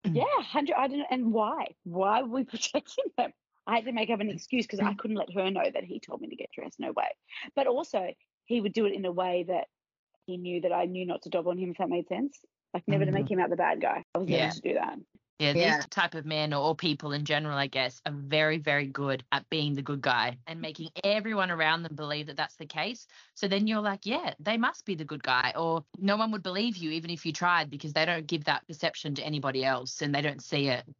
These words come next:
Speaker 3: What was interesting, I think, for, well, a few of my relationships with Nelson was, like, my mum could always see what was happening. She would watch and she would say things, but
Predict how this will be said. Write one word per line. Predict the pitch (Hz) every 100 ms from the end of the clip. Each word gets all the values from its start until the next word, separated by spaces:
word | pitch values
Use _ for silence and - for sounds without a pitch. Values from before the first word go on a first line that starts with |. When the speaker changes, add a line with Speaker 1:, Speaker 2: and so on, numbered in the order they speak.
| _ _ _ _ _
Speaker 3:
What | 208 220
was | 254 247
interesting, | 208 233 233 - 196 175
I | 165
think, | - 180 170 -
for, | - 220 196 180 170 165 160
well, | 170 156 147 -
a | 160
few | - 196 202
of | 175
my | 165 147 147 151 156 - _
relationships | 170 147 151 - 156 - - - - - - _
with | - -
Nelson | 139 - - - 202 - - - - _ _
was, | 214 202
like, | 208 214
my | 208 202
mum | 202 190 170 175 180
could | 214 175
always | 165 156 156 160
see | - 180 165
what | 156 143
was | 165
happening. | 160 143 170 254 453 - -
She | - - 185 160
would | 165 156
watch | 156 139 - - - - _ _ -
and | 185
she | - 220
would | 202 180
say | - 190 180
things, | 196 160 123 170 214 214 - - _
but | 180 156 - - - -